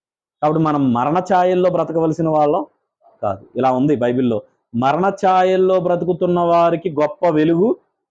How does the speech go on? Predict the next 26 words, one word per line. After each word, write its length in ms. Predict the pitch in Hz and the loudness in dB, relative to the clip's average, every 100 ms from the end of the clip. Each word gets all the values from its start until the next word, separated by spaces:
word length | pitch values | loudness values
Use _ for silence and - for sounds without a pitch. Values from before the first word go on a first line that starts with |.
| - | -6
ఉదయించింది" 720 | 143 185 220 208 214 208 214 | 0 2 2 0 0 2 2
అని 120 | 214 | 2
రాయబడింది. 680 | 185 165 160 170 123 107 107 | 2 2 0 0 -2 -4 -2
ఎవరు 200 | 131 170 | 0 0
పుట్టినప్పుడు? 560 | 180 175 180 131 113 107 _ _ _ _ _ _ _ - | -2 -4 -2 -2 -6 -12 _ _ _ _ _ _ _ -4
యేసుక్రీస్తు 520 | 160 180 214 240 240 | -2 -2 -2 -4 0
వారు 140 | 233 | 0
పుట్టినప్పుడు. 500 | 196 185 170 143 110 | 0 -2 -2 -4 -4
కాబట్టి 480 | 104 _ _ 147 143 | -8 _ _ -4 0
యేసుక్రీస్తు 520 | 139 147 - 180 180 | 0 -2 -4 -4 0
వారు 140 | 175 165 | 0 0
నీ 120 | 151 | 0
హృదయంలో 600 | 139 127 127 151 160 156 | -2 -2 -2 0 0 -2
నూతనంగా 540 | 131 139 139 147 147 | -2 -4 -2 -2 0
జన్మిస్తే 800 | 139 123 127 143 - - 220 151 - _ _ | 0 -2 0 -2 -4 -4 -2 -4 -8 _ _
నీ 120 | 135 | -4
జీవితంలోంచి 920 | 123 127 156 156 151 147 139 135 123 120 _ - | -2 -2 -2 -2 -2 -2 -4 -4 -4 -6 _ -8
ఆ 80 | 113 | -6
మరణపు 460 | 110 123 156 170 127 - | -4 -4 -4 -4 -6 -4
ఛాయలు 260 | 139 139 135 | -2 -2 -2
అనేవి 340 | 135 139 196 - _ 117 | -2 -4 -8 -14 _ -6
వెళ్ళగొట్టబడతాయి. 640 | 113 110 104 104 92 _ _ _ _ _ _ _ _ _ _ | -4 -4 -8 -14 -18 _ _ _ _ _ _ _ _ _ _
కాబట్టి 160 | 170 151 | -4 -2
దయచేసి 380 | 156 175 240 - | -2 -2 -4 -2
ఆ, 140 | 170 | -2
ఆ, 300 | 190 - 147 | -2 -2 -4